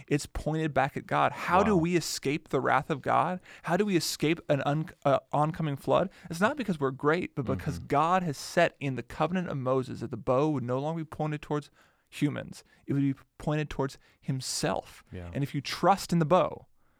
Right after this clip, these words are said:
Speaker 1: if you trust in that image, you'll be saved.
Speaker 2: Yeah.
Speaker 1: The new Eden will come.
Speaker 2: Mm.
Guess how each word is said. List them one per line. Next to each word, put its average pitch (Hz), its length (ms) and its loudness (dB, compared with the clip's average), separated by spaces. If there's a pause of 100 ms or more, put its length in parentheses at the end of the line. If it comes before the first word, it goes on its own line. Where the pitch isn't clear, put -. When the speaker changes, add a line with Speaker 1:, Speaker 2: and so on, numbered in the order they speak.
(160)
Speaker 1:
if - 80 -10
you 147 80 2
trust 175 460 2
in 165 60 0
that 156 160 4
image, - 480 -4 (640)
you'll 151 220 2
be 170 80 0
saved. - 500 -8
Speaker 2:
Yeah. 87 140 -6 (140)
Speaker 1:
The 156 80 -2
new 151 180 2
Eden 156 240 0
will 156 80 -6
come. - 240 -10 (140)
Speaker 2:
Mm. 90 260 -8